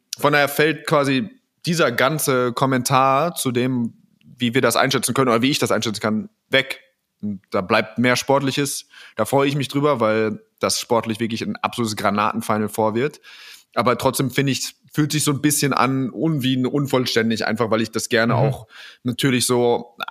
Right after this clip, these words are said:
Speaker 1: eingerahmt hätte in dem, okay, wie ist es denn? Haben sie, fühlt sich das noch an? Ist es da irgendwie, ist da ein Miteinander? Gibt's da mal eine Kneipe, wo verschiedene Fans zusammensitzen?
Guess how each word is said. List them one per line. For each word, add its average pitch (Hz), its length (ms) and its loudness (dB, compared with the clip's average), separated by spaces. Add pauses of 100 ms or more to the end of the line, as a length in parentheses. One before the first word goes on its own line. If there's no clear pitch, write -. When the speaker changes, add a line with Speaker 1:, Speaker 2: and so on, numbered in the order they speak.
Speaker 1:
eingerahmt 113 680 2
hätte 117 220 0
in 110 160 0
dem, 113 340 0
okay, 113 240 -2
wie 131 80 2
ist 147 160 0
es 123 100 -4
denn? 95 280 -2
Haben 127 180 0
sie, 113 180 -4 (380)
fühlt 139 320 -2
sich 135 100 -2
das 123 200 0
noch 113 100 2
an? 117 260 2
Ist 120 140 0
es 120 140 -4
da 123 120 2
irgendwie, 117 600 -2 (260)
ist - 160 -4
da 151 60 6
ein 131 80 0
Miteinander? 127 540 4
Gibt's 120 200 -2
da 127 100 4
mal 123 100 4
eine 120 120 2
Kneipe, 123 420 2
wo 117 180 0
verschiedene 120 340 -2
Fans 113 260 0
zusammensitzen? 110 880 -2